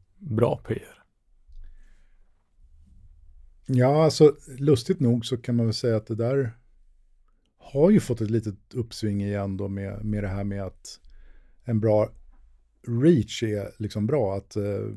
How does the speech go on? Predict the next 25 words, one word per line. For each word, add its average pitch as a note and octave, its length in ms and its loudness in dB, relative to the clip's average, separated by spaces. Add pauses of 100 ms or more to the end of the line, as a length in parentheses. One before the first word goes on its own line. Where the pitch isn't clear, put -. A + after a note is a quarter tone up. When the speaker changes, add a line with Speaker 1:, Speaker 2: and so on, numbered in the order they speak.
(1400)
Speaker 2:
en A2 100 -2
del A#2+ 140 2
forskning C3 400 0
har A#2 100 6
ju A#2 60 6
nu A2 140 4
visat A#2+ 500 -2
liksom G2+ 260 -6
det G2 80 -4
här F#2+ 100 -4
att G2 140 -8
tjatreklam G#2 760 -2
faktiskt - 420 -10
är G2+ 160 -2
mer G2+ 200 -2
effektiv G2 500 -8
än G2 100 -6
vad G2 160 -8
vi G2 140 -6
tyvärr F#2+ 300 -6
har F#2+ 80 -6
trott D#3 440 -4
och C#3 80 -2
så - 100 -6
vidare. A#2+ 440 -2